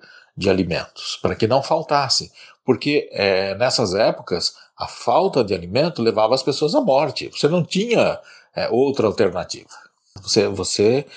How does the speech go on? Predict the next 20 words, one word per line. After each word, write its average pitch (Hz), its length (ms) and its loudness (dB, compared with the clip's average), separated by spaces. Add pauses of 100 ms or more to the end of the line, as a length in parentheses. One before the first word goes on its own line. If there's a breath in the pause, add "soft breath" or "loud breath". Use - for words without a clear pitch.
(240 loud breath)
tinha 113 240 0
que 120 100 0
comer. 92 420 0
Então, 180 320 -2 (260 loud breath)
a 127 100 2
fartura 160 800 0 (480 loud breath)
e 101 120 2
a 92 80 2
abundância, 98 640 -2
elas 98 300 -4
são 175 300 2
coisas 143 440 -2
muito 180 440 0 (300 soft breath)
antigas 147 680 0
da 90 100 -2
humanidade, - 720 -8
mas 104 260 -2
muito 156 360 2
antigas 160 420 0
mesmo, 120 480 0